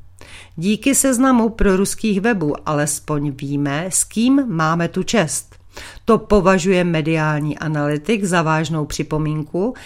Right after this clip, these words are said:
a rozhodně ji nemíní brát na lehkou váhu, i když nesouhlasí ani na okamžik s tezí,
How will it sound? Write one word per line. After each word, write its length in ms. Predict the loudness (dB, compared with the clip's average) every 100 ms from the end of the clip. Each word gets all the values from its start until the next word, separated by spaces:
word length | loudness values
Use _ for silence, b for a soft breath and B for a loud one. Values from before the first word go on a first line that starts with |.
| B 0
a 120 | 4
rozhodně 500 | 4 4 2 2 0
ji 300 | 0 -2 -2
nemíní 680 | -2 0 2 4 6 6 4
brát 360 | 2 2 0 0
na 140 | -2
lehkou 420 | -2 -4 0 0
váhu, 380 | 4 4 4 2 B B -6
i 140 | -2
když 360 | 0 2 2 2
nesouhlasí 920 | 2 2 2 2 0 0 -4 -6 -8
ani 300 | -4 -2 0
na 240 | -2 -4
okamžik 680 | -8 -6 -2 -2 -2 -4 -4
s 140 | -4 -4
tezí, 640 | -2 -2 -4 -4 -4 -6